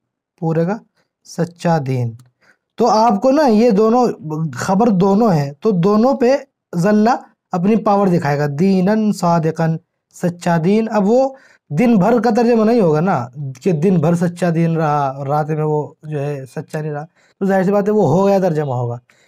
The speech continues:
कि वो जो है इस्लाम सच्चा दीन हो गया। ये नहीं कि वो पहले वो नहीं था सच्चा,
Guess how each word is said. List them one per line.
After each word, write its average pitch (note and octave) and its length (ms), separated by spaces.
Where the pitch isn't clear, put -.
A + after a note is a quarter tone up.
कि E3 60
वो F3 160
जो E3+ 120
है E3 140
इस्लाम E3 360
सच्चा C#3+ 320
दीन D3 220
हो B2 160
गया। A#2+ 260
ये D3+ 200
नहीं G#3 120
कि G#3+ 80
वो G#3+ 140
पहले F#3+ 280
वो F3+ 220
नहीं F3+ 120
था F3+ 120
सच्चा, F3 360